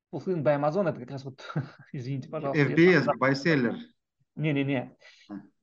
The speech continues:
Speaker 1: F B A это вот как раз преп-центр, то есть Fulfillment by Amazon, когда он заставил мерчантов, а, прийти к себе на склад.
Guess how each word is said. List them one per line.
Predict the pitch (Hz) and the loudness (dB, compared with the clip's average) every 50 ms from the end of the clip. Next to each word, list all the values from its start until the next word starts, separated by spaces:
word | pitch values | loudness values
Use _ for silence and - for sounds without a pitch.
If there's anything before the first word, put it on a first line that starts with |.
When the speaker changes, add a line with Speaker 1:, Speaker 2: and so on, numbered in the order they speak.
| _ _ - | _ _ 2
Speaker 1:
F | 180 175 151 143 | 4 4 4 2
B | 131 156 196 | 0 2 2
A | 208 214 208 185 143 127 127 - 156 | 4 6 6 6 4 4 2 0 -2
это | - 160 | -2 -4
вот | 143 131 | -4 -4
как | 170 - | -4 -4
раз | 160 156 - - | -2 -4 -4 -2
преп-центр, | - 147 151 151 156 - 143 131 127 156 165 | -2 -2 -2 -2 -2 -4 -4 -4 -4 -6 -6
то | 165 | -4
есть | 160 - - | -6 -6 -6
Fulfillment | 135 - 175 165 165 190 170 151 139 | -6 -4 -4 -4 -2 -2 -2 -2 0
by | 120 151 143 143 135 - | 2 4 4 4 2 0
Amazon, | - 151 147 143 139 - - 123 131 147 151 | -4 -4 -4 -4 -4 -4 -4 -4 -4 -4 -4
когда | - 165 143 131 151 160 160 156 147 143 139 | -6 -6 -2 0 4 6 6 6 6 6 4
он | 143 147 147 139 | 2 0 -2 0
заставил | 120 147 143 - - 160 151 143 | 0 0 0 2 2 2 2 2
мерчантов, | 143 143 143 127 139 135 127 131 117 - - | 2 0 -4 -6 -6 -10 -12 -12 -8 -2 0
а, | 139 139 135 | 2 2 2
прийти | 135 147 151 147 - 143 | 0 -4 -6 -6 -8 -10
к | - | -12
себе | - - 139 151 139 | -10 -6 -4 -2 -2
на | 143 147 | -2 -4
склад. | 143 - 156 139 131 - | -2 -2 0 0 0 0